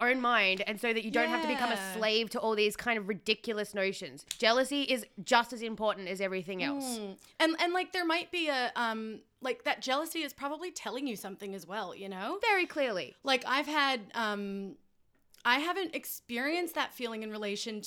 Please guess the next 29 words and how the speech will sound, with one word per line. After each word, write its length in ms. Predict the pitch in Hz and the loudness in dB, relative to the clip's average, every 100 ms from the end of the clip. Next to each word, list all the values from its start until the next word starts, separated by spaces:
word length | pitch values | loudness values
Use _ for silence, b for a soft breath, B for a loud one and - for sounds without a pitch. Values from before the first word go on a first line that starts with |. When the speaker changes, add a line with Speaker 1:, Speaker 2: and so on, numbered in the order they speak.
| - | -6
Speaker 2:
to, 320 | 202 190 190 | -4 -4 -4
like, 180 | 196 196 202 | -6 -6 -6
romantic 520 | 190 185 202 269 269 | -6 -6 -8 -8 -6
relationships 760 | 269 269 269 277 285 262 - - | -4 -2 -2 -6 -4 -6 -8 -10
very 240 | 254 254 254 | -6 -4 -2
much. 380 | 254 359 - b b b b | -2 -4 -8 b b b b
But 200 | 247 233 233 | 0 0 0
when 140 | 247 | 0
I 100 | 247 | 0
was 160 | 240 208 | 0 -2
younger, 280 | 226 247 240 | -2 -2 -2
I 80 | |
used 220 | 220 220 220 | -2 -4 -4
to 40 | |
get 120 | 247 | -4
a 40 | 233 | 0
lot 220 | 208 208 | 0 0
of 80 | 208 | -2
jealousy 460 | 208 208 202 208 | -2 -2 -2 -4
with 200 | 196 196 | -4 -6
my, 360 | 208 190 190 190 _ 247 | -6 -4 -6 -8 _ 0
<clears throat> 200 | 254 226 | 0 -2
my 100 | 202 | -6
close 240 | 196 214 | -4 -6
girlfriends, 680 | 214 202 208 - - 208 - | -4 -4 -4 -10 -14 -14 -8
where 260 | 202 196 196 | -4 -4 -4
I 100 | 202 | -6
would 120 | 202 | -6
have 400 | 185 208 208 190 | -4 -2 -2 -4